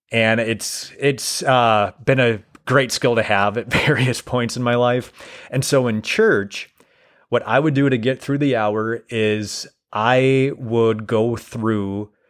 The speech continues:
an entire Kiss album. Kiss was my favorite band growing up. And I would listen to their C Ds nonstop, and I had every single song,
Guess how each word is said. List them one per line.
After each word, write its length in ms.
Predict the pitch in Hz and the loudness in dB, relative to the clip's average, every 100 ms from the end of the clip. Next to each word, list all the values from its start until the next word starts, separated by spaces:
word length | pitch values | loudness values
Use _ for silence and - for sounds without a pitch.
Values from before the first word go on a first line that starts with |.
| _ _ - | _ _ -4
an 100 | 120 | 0
entire 880 | 110 104 - 127 139 139 139 127 - - | 0 -2 -2 0 2 2 2 0 -8 -10
Kiss 440 | - 160 139 - | 0 2 2 -2
album. 640 | 110 90 80 80 76 87 _ - | -6 -6 -6 -8 -12 -18 _ -10
Kiss 380 | - 151 - 123 | 0 0 0 0
was 480 | 127 123 120 - | 2 2 0 -6
my 160 | 127 110 | -6 -4
favorite 280 | 117 113 110 | 0 0 2
band 300 | 110 107 107 | 2 0 -2
growing 320 | 110 110 110 | -2 -2 -2
up. 320 | 110 110 - _ - - _ - | -2 -2 -6 _ -20 -20 _ -4
And 340 | 107 101 104 - | -2 0 -2 -2
I 680 | 120 120 120 120 120 110 - _ _ _ _ | 0 2 2 2 0 -2 -10 _ _ _ _
would 180 | - 117 | -8 0
listen 260 | 135 143 139 | 0 0 0
to 120 | 131 | 2
their 160 | 120 113 | 0 0
C 220 | - 120 | -2 0
Ds 320 | 113 113 95 | 0 0 0
nonstop, 680 | 104 104 104 - 98 98 - | -2 -2 -2 -2 -2 -2 -6
and 100 | 120 | -4
I 160 | 127 135 | 0 2
had 520 | 123 120 117 117 123 _ _ | 2 2 2 0 -4 _ _
every 360 | 123 127 123 120 | 0 0 0 -4
single 280 | - 117 110 | -4 -6 -6
song, 560 | - 101 101 101 101 | -6 -6 -4 -6 -10